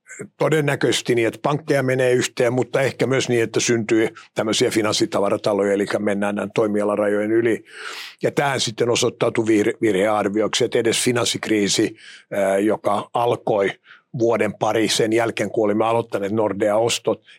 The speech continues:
ei tuottanut merkittävää rakenteellista uudistumista.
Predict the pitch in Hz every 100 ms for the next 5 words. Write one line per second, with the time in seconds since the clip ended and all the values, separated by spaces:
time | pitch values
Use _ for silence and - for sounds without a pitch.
0 | - 151 143 120 107 98 - 104 110 101
1 | - - 113 101 104 104 113 101 104 101
2 | - 113 110 107 - 110 98 -